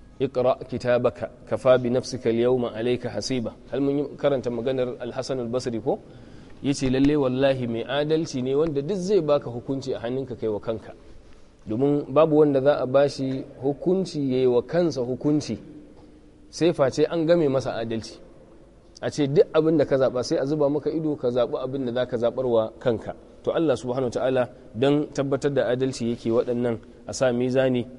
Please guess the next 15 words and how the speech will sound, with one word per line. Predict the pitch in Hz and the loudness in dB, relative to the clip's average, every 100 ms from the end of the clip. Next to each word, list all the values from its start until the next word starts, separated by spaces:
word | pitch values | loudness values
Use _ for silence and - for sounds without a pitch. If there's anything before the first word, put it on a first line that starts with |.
| - | -10
a | 110 135 | -6 -2
auna | 139 113 | -2 -2
ayyukan | 123 127 113 | -2 -4 -4
mutane. | 110 110 104 | -4 -6 -4
Ma'ana | 120 143 147 | -2 0 0
dai | 165 | 0
ka | 185 | 0
iya | 175 165 | 0 -2
cewa, | - 135 | -2 -2
kamar | 123 131 | -2 -4
da | 135 113 110 | 0 0 -2
Malam | 120 131 120 | -4 -4 -4
Qurtubi | 135 131 123 | -6 -6 -6
yake | 120 123 | -4 -4
nufi, | 120 123 | -4 -4